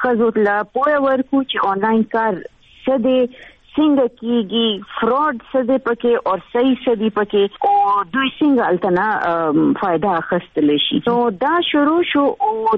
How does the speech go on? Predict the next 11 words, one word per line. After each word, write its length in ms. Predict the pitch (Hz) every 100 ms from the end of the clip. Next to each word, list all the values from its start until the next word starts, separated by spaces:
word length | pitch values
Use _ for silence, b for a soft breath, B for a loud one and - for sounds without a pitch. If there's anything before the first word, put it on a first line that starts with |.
| 180
دا 220 | 262 294
بس 240 | 214 269 277
الله 300 | - 262 254 262
تعالی 180 | 247
اوس 300 | 240 233 208 202 170
دې 180 | 233 262 220
ځای 100 | 247
ته 140 | 240
راوستو 480 | 240 240 240 233 233
چې 120 | 220 226
اوس 180 | 233